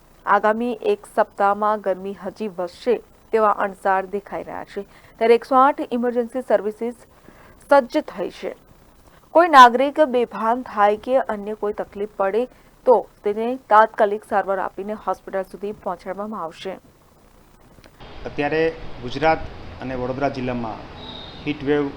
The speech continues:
Speaker 2: વધી રહ્યું છે, હીટ વેવનો પ્રકોપ છે, તો,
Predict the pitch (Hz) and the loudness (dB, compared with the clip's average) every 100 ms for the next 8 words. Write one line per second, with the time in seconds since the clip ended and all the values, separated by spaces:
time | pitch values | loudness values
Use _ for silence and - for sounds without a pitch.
0 | - - - - - - 123 143 143 143 | -14 -18 -18 -18 -18 -12 -6 -2 0 0
1 | 135 151 143 - 120 127 127 123 117 120 | -4 -8 -8 -12 -14 -10 -8 -6 -8 -8
2 | 139 131 - 147 - - - - - - | -8 -8 -8 -8 -10 -16 -18 -18 -18 -16
3 | - - 120 120 | -16 -10 -6 -6